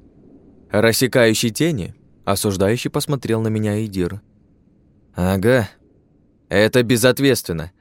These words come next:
Зачем тренироваться здесь? Для этого есть воинский дом». Так вышло.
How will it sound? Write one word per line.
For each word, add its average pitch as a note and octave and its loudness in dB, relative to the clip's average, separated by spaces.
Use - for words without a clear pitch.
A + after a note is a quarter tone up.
Зачем C#3+ 2
тренироваться A#2+ 2
здесь? A#2+ -4
Для A#2+ 4
этого C3 2
есть C3 2
воинский B2 0
дом». G2+ -4
Так A#2 0
вышло. A#2+ 0